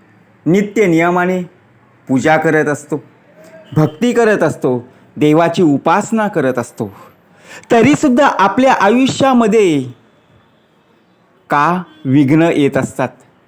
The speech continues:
का संकट येत असतात, का प्रसंग आपल्याला पाहायला मिळतात, याचा कधी आपण अभ्यास केला?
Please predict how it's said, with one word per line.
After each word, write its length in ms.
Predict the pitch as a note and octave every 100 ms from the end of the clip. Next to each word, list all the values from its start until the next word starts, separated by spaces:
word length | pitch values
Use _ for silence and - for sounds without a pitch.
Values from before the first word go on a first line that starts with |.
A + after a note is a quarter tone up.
| _ _ - -
का 240 | G#3+ C4
संकट 500 | C4 A#3 A3 G#3+ C#4+
येत 320 | C#4 A3+ A3+
असतात, 400 | A3+ G#3+ A#3 F#3+ C#3 - - _
का 220 | F#3 F#3+
प्रसंग 540 | F#3 E3 E3 G3 G3+ G3
आपल्याला 440 | D#3+ D3 F3 E3+
पाहायला 540 | D3 C#3+ C3+ C#3+ D#3+
मिळतात, 760 | D3 B2+ A#2 - G#2+ - - - - - _ _ _ _ _ _ _ _ _ _ _ _ _ _ _ _ _ _ -
याचा 320 | B2+ B2+ D#3+
कधी 240 | D#3 D3+ D#3
आपण 260 | C#3 D3+
अभ्यास 460 | A#2+ G#2+ C3 C#3 -
केला? 280 | C3 B2